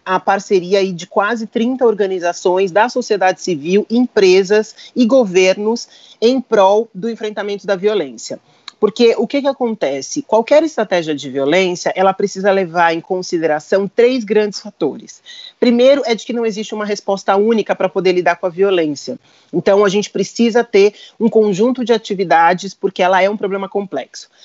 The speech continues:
A segunda coisa é que essas ações têm que ser coordenadas entre si. Então, cada setor precisa fazer o seu papel pra que a gente, de fato, consiga acabar com a violência contra as mulheres.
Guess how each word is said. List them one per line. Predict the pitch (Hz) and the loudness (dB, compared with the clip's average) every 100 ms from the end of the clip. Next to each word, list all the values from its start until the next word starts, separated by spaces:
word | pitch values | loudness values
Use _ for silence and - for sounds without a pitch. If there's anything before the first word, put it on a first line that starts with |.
| - - | -12 -6
A | 202 | 0
segunda | 254 220 302 339 202 | 0 2 2 2 2
coisa | - 196 220 220 170 160 - | 2 4 6 4 0 -4 -6
é | 196 | -6
que | - 220 - - - | -4 -4 -4 -8 -4
essas | 208 220 | -2 0
ações | 214 214 226 233 | 0 2 0 2
têm | 233 | -2
que | 220 | 0
ser | 226 | 0
coordenadas | 233 214 208 202 202 202 196 | 0 0 0 0 0 0 0
entre | 208 214 233 | 0 0 -2
si. | - 165 147 _ _ _ 190 | 0 -2 -2 _ _ _ 0
Então, | 202 233 240 | 2 2 0
cada | 269 294 285 | 0 2 2
setor | - 208 - 214 220 208 | 2 -2 -2 0 2 0
precisa | - 220 - 269 294 277 | -6 -8 0 0 2 0
fazer | 233 196 | -2 -2
o | 196 | -2
seu | - 180 | -2 -2
papel | 165 156 160 156 180 - - - | -2 0 0 2 0 -4 -12 -2
pra | 214 | 0
que | 208 | 0
a | 190 | -2
gente, | 214 202 | -2 -4
de | 185 226 | -4 -4
fato, | - 220 247 269 | 0 0 0 -2
consiga | 247 226 220 - 196 220 - | -4 -4 -4 -2 0 0 0
acabar | 202 - 226 185 202 | -2 -4 -2 0 -2
com | 214 | -2
a | |
violência | 185 208 185 170 180 202 196 _ - - | -2 0 0 -2 -6 -6 -6 _ -14 -2
contra | 208 196 | -2 0
as | 196 | 0
mulheres. | 214 185 143 135 135 | 0 0 0 -4 -6